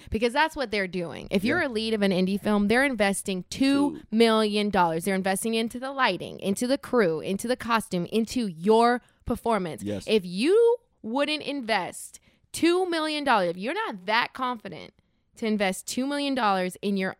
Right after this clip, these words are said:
Speaker 1: own performance, why would anyone else?
Speaker 2: Exactly.
Speaker 3: Facts.
Speaker 2: Yeah.
Speaker 1: And, like, someone told me that right towards, like, the end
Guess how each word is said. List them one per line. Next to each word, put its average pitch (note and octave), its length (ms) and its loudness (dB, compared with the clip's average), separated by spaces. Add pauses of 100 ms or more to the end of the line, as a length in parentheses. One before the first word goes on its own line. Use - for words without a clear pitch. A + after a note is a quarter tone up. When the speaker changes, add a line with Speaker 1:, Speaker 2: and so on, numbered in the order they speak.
(140)
Speaker 1:
own B3+ 480 4 (340)
performance, G#3 840 -4 (200)
why F#3+ 380 6
would A#3+ 300 0
anyone F#3 360 -4
else? C#3+ 600 -10
Speaker 2:
Exactly. E2+ 500 -10
Speaker 3:
Facts. A2+ 840 -2
Speaker 2:
Yeah. C4+ 80 10
Speaker 1:
And, C#4 120 6
like, B3+ 260 6
someone D#4+ 400 -2
told B3 240 -4
me C4 80 -8
that G3 220 -2
right G3 260 -6
towards, G#3 340 -8
like, G3+ 200 -8
the G3+ 180 -12
end A#3+ 500 -8